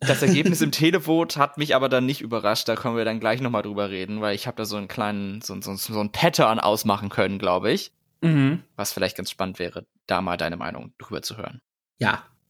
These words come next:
Speaker 2: überraschenderweise, beziehungsweise nicht überraschenderweise, Schweden auf Platz vier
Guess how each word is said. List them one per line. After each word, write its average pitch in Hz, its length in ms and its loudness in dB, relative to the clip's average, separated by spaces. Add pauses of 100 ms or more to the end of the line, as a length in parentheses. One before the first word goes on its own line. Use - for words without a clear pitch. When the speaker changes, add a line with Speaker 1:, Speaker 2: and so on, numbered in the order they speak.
(260)
Speaker 2:
überraschenderweise, 160 1400 2
beziehungsweise 123 840 0
nicht 147 400 2
überraschenderweise, 117 1300 2 (100)
Schweden 151 500 2
auf - 260 -2
Platz 131 320 0
vier 165 500 0